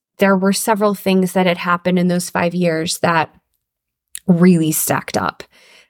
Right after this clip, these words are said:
that created a level of burnout that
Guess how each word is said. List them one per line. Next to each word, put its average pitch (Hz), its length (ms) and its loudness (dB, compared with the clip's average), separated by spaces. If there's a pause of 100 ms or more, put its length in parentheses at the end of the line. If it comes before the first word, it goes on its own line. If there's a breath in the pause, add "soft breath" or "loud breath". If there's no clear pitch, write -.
that 185 360 0
created 185 640 0
a 185 180 -2
level 180 280 -2
of 175 220 -4
burnout 180 680 -4 (480)
that 180 480 0